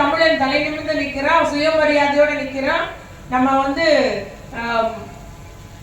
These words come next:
என்ன சொன்னாலும் கேட்கக்கூடியவரெல்லாம் பகுத்தாய்ந்து உரிய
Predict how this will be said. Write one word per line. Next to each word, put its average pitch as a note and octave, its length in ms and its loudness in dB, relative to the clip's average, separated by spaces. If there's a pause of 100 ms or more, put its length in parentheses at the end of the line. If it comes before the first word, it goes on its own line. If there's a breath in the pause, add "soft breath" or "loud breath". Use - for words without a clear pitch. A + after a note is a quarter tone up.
என்ன D#4+ 120 2 (120)
சொன்னாலும் D#4+ 420 4
கேட்கக்கூடியவரெல்லாம் D#4 880 2
பகுத்தாய்ந்து E4 880 2 (420)
உரிய D4 180 4